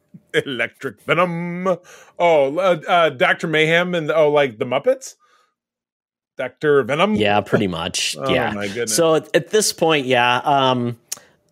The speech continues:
Speaker 2: Tom Hardy said his, his time with Venom is done. So
Speaker 1: Okay, good for him. Move on.
Speaker 2: uh, so <clears throat> d-, regardless of that, the movies have been pretty successful, not critically, but yeah, we're done with this. Then we've got,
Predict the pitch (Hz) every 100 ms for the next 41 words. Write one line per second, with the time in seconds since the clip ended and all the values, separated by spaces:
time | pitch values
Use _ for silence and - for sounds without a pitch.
0 | _ - - 208 277 285 311 - 196 180
1 | 175 160 - 151 175 165 160 156 143 123
2 | 143 135 123 104 117 - _ _ 202 143
3 | 127 123 120 120 214 214 151 110 - -
4 | 208 196 147 170 185 - - 196 170 -
5 | - - 170 160 185 175 175 220 220 180
6 | 175 131 131 147 107 104 - 127 139 131
7 | 123 113 120 113 - _ _ _ 143 -
8 | _ - 165 135 123 - 113 104 - 110
9 | 107 101 - - - 135 123 - 131 101
10 | - 95 87 - - _ 143 127 113 98
11 | 156 170 202 202 196 190 175 165 - 160
12 | 147 143 120 135 123 123 -